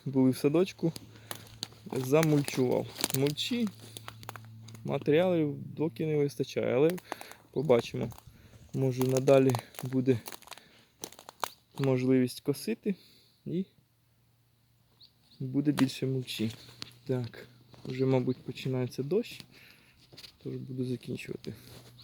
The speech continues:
Тут у мене гойдалка, черв'ячник розібрали. Тож, такі от справи.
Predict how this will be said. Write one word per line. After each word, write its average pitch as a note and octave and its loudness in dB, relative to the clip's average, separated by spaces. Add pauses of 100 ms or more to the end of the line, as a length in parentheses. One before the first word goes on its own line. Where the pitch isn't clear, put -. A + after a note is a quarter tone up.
(1080)
Тут C#3+ -10
у - -4
мене C3 -2
гойдалка, G#3+ -2 (300)
черв'ячник C3+ -4
розібрали. F3+ -2 (1800)
Тож, F3+ -4 (2750)
такі E3+ 0
от D#3+ 2
справи. A2+ -2